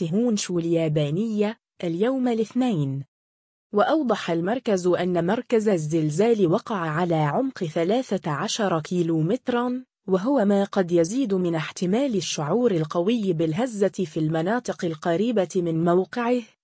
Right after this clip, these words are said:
فضلًا عن ارتفاع مخاطر الاضطرابات البحرية.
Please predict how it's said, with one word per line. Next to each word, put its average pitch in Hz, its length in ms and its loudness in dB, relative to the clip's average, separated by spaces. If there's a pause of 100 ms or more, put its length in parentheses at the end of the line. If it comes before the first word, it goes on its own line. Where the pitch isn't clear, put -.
فضلًا 254 500 0
عن 170 160 -2
ارتفاع 196 680 -2
مخاطر 214 580 0
الاضطرابات 165 960 0
البحرية. 185 800 -2